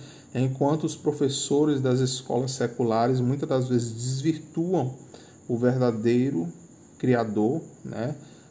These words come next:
A palavra do Senhor e principalmente na escola bíblica dominical, nós vemos que os professores da escola bíblica dominical estão centrados em conduzir as crianças na verdadeira doutrina. E isso nós vemos a importância e a necessidade da educação cristã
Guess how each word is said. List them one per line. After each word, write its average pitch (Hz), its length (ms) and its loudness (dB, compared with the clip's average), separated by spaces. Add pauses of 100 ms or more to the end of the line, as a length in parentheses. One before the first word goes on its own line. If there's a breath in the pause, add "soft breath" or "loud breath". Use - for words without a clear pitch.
(100)
A - 40 -6
palavra 120 480 2
do 139 120 -4
Senhor 135 480 0
e 135 40 0
principalmente 131 640 -4
na 123 100 0
escola 139 360 0
bíblica 135 340 0
dominical, 127 480 0
nós 135 220 -2
vemos 131 260 0
que - 80 -4
os 135 140 -2
professores 151 880 2
da 127 100 4
escola 131 300 -2
bíblica 127 320 -4
dominical 127 540 -2
estão 143 260 -8
centrados 139 880 -2 (440 loud breath)
em 135 80 2
conduzir 156 600 0
as 147 160 -6
crianças 131 580 -2
na 127 160 -2
verdadeira 123 540 0
doutrina. 139 640 -2 (520 loud breath)
E 135 200 4
isso 160 260 0
nós 135 220 0
vemos 139 240 -2
a 143 80 0
importância 156 760 -4
e 131 60 2
a 131 80 0
necessidade 143 800 -2
da 139 100 0
educação 139 500 -4
cristã 143 400 -8